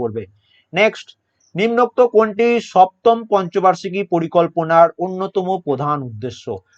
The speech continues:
দেখতে পাচ্ছ জিডি কনস্টেবলেও এটা এসছে, এসিএইচএস এর পরীক্ষাতেও এটা এসছে। অ্যান্সার কি হবে? সপ্তম পঞ্চবার্ষিকী, এটা ইন্ডিয়ান ইকোনমিক্স এর প্রশ্ন। ইন্ডিয়ান ইকোনমিক্স থেকে একটা কি দুটো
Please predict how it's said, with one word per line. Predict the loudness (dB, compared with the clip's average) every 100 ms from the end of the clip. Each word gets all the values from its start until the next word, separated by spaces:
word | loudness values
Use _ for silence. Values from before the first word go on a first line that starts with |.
| _
দেখতে | -8 -4 -2
পাচ্ছ | 0 0 0
জিডি | -4 -6 -2
কনস্টেবলেও | -2 -2 -4 -2 -2 0
এটা | 0 -2
এসছে, | -2 2 2 0 -6
এসিএইচএস | -4 -6 -6 -6
এর | -8 -4
পরীক্ষাতেও | -6 -4 -6 -6
এটা | -6 -10
এসছে। | -12 -18 -20 -20 _ _ _ _ _ _ _ _ -6
অ্যান্সার | -2 0 4
কি | 6
হবে? | 6 4 2
সপ্তম | 2 2 2 0 2
পঞ্চবার্ষিকী, | -2 -2 -2 0 0 -2 -6 -2
এটা | 2 2 0 -10
ইন্ডিয়ান | -2 0 0 -2
ইকোনমিক্স | -4 -2 -4 -4 -2
এর | 0
প্রশ্ন। | -2 -2 -4 -6 -6
ইন্ডিয়ান | -2 -2 -2
ইকোনমিক্স | -4 -4 -6 -6
থেকে | -2 0 0
একটা | -2 -6
কি | -4 -8 -10 -10
দুটো | -6